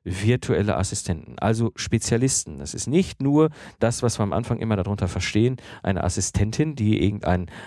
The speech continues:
eine Aufgabe in der Rolle der Assistenz übernimmt, also ähnlich einem Sekretariat oder so, sondern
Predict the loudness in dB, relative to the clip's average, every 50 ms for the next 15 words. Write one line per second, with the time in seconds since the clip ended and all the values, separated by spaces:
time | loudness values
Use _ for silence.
0 | -18 -20 _ _ _ -2 0 2 0 0 0 0 0 0 0 2 0 0 0 0
1 | 2 2 4 4 2 2 2 0 -2 0 0 -2 -2 0 -2 -2 0 0 0 0
2 | 0 -6 -6 -8 -16 -20 -18 _ 2 4 4 4 4 2 0 0 0 0 0 0
3 | 2 0 0 0 0 0 -4 -4 -4 -6 -6 -6 -4 -4 -4 -2 -2 -6 -4 -4
4 | -4 -2 0 2 2 2 0 0 -2 0 2 2 2 4 2 2 2 -2 -12 -18
5 | -18 -18 -2 0 2 4 4 2